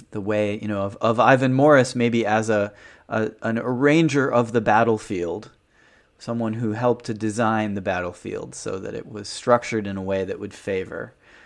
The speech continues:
um, the, not the si-, not just the side, but whatever side you take. You know, it's set up so that whatever side you take, you will lose. The working class will lose,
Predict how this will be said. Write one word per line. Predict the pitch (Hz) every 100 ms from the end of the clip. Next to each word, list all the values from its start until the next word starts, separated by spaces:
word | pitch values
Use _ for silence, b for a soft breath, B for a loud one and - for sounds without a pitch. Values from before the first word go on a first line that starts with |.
| b b b -
um, | 92 92 92 - 123 _ b b b b _ _ _
the, | 107 104 113 107 107 104 101 _ _ _ _ _ _ _
not | 120 175 240
the | 208
si-, | 185 -
not | 147 196 233
just | 240
the | 233
side, | - 226 220
but | 131
whatever | 127 147 180 202
side | - 175 185
you | 165
take. | - 185 127 - -
You | 117
know, | 120
it's | 143 -
set | 143 147
up | 160
so | -
that | 123
whatever | 110 110 113 123
side | - 127
you | 127
take, | 123 123 117 - - b b b b b
you | 127 135
will | 135
lose. | 123 98 98 - - _ _ _
The | 117
working | 120 127 120
class | 101 80 78
will | - 110
lose, | 123 - 123 -